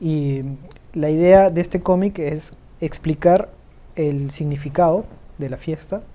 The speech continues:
a quien, pues, no, no está,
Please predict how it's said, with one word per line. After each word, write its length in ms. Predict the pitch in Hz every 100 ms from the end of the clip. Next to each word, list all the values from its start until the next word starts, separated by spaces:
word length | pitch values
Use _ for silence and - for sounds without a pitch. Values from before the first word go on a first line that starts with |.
| - -
a 140 | 127
quien, 280 | - 120 120 101 - -
pues, 260 | 120 -
no, 280 | 139 131 123 139 -
no 100 | 151
está, 520 | 147 - 147 143 143